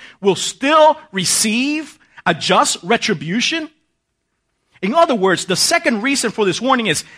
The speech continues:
dare we neglect the word of God spoken to us through his son? That's the point.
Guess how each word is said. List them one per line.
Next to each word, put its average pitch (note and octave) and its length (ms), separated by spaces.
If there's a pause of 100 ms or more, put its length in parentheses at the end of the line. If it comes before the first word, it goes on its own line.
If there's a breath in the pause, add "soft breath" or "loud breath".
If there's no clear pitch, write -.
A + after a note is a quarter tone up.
(180 loud breath)
dare D4+ 320
we C4 220
neglect A#3 520
the G#3 80
word A#3 260
of E3 120
God A#3 200
spoken A#3 500
to F#3 220
us D#3+ 180
through G3+ 280
his G3 120
son? F#3+ 360 (2750 soft breath)
That's - 360 (720)
the E3+ 80
point. A#3+ 500